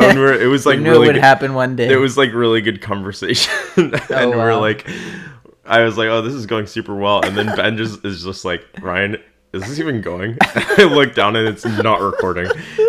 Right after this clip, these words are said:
Speaker 1: I'm like, "Oh my gosh." So Ben, thank you for catching
Speaker 2: Uh,
Speaker 1: that
Speaker 2: you're
Speaker 1: before we
Speaker 2: welcome.
Speaker 1: recorded an
Speaker 2: I'm,
Speaker 1: hour-long
Speaker 2: I'm very
Speaker 1: podcast.
Speaker 2: thankful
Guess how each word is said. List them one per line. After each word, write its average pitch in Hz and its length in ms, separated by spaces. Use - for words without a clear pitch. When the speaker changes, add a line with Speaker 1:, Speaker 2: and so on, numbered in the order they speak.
Speaker 1:
I'm 101 140
like, 95 220
"Oh 92 160
my 87 160
gosh." 85 260
So 85 240
Ben, 117 300
thank 123 220
you 131 60
for 113 140
catching 110 380
Speaker 2:
Uh, 101 60
Speaker 1:
that 101 200
Speaker 2:
you're 104 140
Speaker 1:
before - 140
we 101 100
Speaker 2:
welcome. 98 140
Speaker 1:
recorded 101 340
an 98 100
Speaker 2:
I'm, 135 140
Speaker 1:
hour-long 95 220
Speaker 2:
I'm 160 400
very 139 280
Speaker 1:
podcast. 135 60
Speaker 2:
thankful 127 640